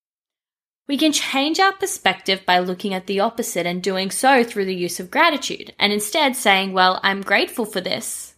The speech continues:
I'm grateful for what I have in my life right now. Even though I may lack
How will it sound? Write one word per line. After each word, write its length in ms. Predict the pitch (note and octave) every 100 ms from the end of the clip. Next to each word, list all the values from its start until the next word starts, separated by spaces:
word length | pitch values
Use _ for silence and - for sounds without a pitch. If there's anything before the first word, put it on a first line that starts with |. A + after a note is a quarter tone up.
| _ _ _ _ -
I'm 120 | G#3
grateful 400 | G3+ A3 B3+ C#4
for 160 | C4 G#3+
what 160 | G3+
I 80 | G#3+
have 280 | G#3 F#3+ G#3
in 120 | G#3
my 140 | G3 F#3
life 340 | F#3 F3+ -
right 180 | F3 F3+
now. 300 | F#3+ B3 G#3
Even 300 | A3 A#3 A#3
though 120 | A3+
I 160 | A3+ G#3
may 220 | G#3 G#3
lack 640 | G3+ D#4 B3+ B3+ - -